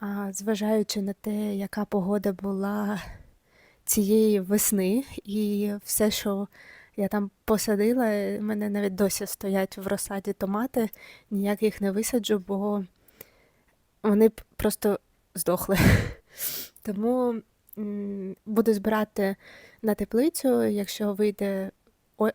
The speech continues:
восени купити і вже весною поставити, то буду дуже рада. Також, е, батькам п'ятсот і на категорію «Різне» теж п'ятсот.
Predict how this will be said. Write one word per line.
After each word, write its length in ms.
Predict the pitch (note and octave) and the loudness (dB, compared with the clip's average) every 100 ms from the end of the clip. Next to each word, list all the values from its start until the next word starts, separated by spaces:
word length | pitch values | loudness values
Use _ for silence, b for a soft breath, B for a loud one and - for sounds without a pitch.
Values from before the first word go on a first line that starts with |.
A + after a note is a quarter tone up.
| - | -2
восени 580 | G3 G3+ - A3 G#3 | -6 -4 -2 0 0
купити 640 | G3+ G3+ - C4 - C4+ B3 B B B B | -2 -4 0 -2 0 0 0 B B B B
і 80 | G#3 | -2
вже 220 | G3 G3+ | 0 -2
весною 420 | G3+ G3+ G#3 G3+ | -2 -4 -2 -4
поставити, 680 | - - G#3 A#3+ C4 - G#3 - | -4 -4 0 0 0 -2 -6 -4
то 160 | G#3 | -8
буду 280 | G3+ G#3 G#3 | -4 -2 -2
дуже 260 | G3 F#3+ G#3 | -4 -6 -4
рада. 320 | F#3 F#3 G3+ | -4 -4 -6
Також, 680 | - G#3+ G#3 G3+ - - G#3 | -6 -6 -4 -6 -6 -6 -4
е, 200 | G3+ G3 | -4 -2
батькам 440 | G#3 - - B3 | -6 -4 -4 -4
п'ятсот 640 | C#4 C#4 C4 - B3 B3+ - B B B B | -2 -4 -2 -2 0 -2 -6 B B B B
і 200 | A#3+ B3+ | -2 0
на 160 | A3+ G#3+ | 0 -2
категорію 500 | A3 - G#3 G#3+ G3 | -4 -2 0 2 0
«Різне» 280 | F#3 F#3+ F#3+ | -2 -6 -6
теж 220 | F#3 - | -6 -6
п'ятсот. 480 | - G3 - G3 | -6 -4 -4 -6